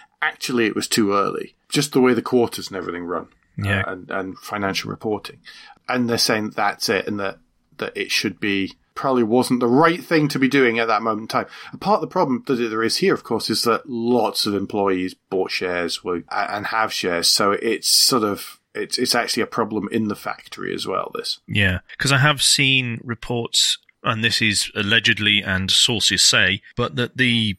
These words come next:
Speaker 2: the major shareholder from the Middle East has me-, has, uh, allegedly mentioned, uh, and, and offered to take up more shares, uh, and pump
Speaker 1: Hmm.
Speaker 2: more money into the company as well. So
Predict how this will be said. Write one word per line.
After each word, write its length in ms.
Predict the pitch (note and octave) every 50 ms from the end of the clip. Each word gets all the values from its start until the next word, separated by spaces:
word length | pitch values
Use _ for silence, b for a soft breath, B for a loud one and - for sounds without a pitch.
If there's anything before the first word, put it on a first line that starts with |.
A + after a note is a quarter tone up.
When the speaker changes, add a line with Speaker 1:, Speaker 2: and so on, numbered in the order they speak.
| _ _ -
Speaker 2:
the 80 | -
major 300 | B2+ C3+ C#3+ C#3+ B2 -
shareholder 880 | - - - A#2+ A#2+ A2+ F#2+ A2 G#2+ G#2+ G#2 G2+ A2 G#2 G#2 G#2 G2+ F#2+ -
from 260 | - - - A2 G#2+
the 60 | G#2+
Middle 240 | G#2 A2 G#2 G#2 G#2
East 240 | A2 G#2+ G2 - -
has 500 | A2 G#2 G#2 G#2 G#2 G2+ F#2+ F2+ - - -
me-, 220 | G2 G#2 F#2 F2+ - -
has, 260 | G#2 G#2 G2+ F#2 - - -
uh, 80 | G#2 - _ -
allegedly 500 | F#2 F#2+ G#2+ A2 G#2 - F#2+ G2 G2+ G2+
mentioned, 640 | F#2+ G2+ G2 G2 - - G2 F#2+ G2 F#2+ F#2 F2+ - - _ _ _ _ - -
uh, 200 | F#2 F#2 F#2 F2 -
and, 220 | F2 F2+ - -
and 140 | D#2+ F#2+ -
offered 400 | - F2+ F#2+ - - G2+ F#2+ -
to 140 | - - F2
take 260 | - G#2 G2 - -
up 80 | G#2+
more 200 | - G2 G2 F#2+
shares, 460 | F2 - - G2 F#2 F2 E2 - - - _ _ - D#3
uh, 220 | - E2 E2+ E2+ -
and 160 | - F2 F2+ -
pump 200 | - B2 G2 F2+
Speaker 1:
Hmm. 60 | F#2
Speaker 2:
more 160 | F#2+ G2 F#2+
money 220 | F#2 F#2 F2 F2 F2
into 180 | E2 - -
the 80 | - -
company 360 | - F2+ E2 - - E2+ F2+
as 120 | E2+ -
well. 200 | - F2 D#2+ C#2+
So 260 | - - - F2+ F2